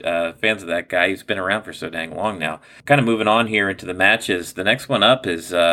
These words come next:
uh, another couple of big personalities, John Cena versus The Rock. Now, we've talked The Rock already. Um, The Rock has kinda transcended, uh,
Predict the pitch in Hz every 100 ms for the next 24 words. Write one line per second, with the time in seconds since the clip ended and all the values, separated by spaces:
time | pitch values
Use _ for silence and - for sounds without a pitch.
0 | 82 82 85 85 80 - 95 113 151 98
1 | - 82 - 110 - 87 - 82 82 87
2 | 92 92 - 95 104 - - 117 113 87
3 | 82 - 98 95 104 87 92 80 95 98
4 | 76 - 87 87 85 117 113 - 92 92
5 | 95 95 87 87 87 87 85 - 80 82
6 | 82 80 90 92 92 92 87 98 82 -
7 | - 87 85 - 87 87 85 87 80 -
8 | - 82 80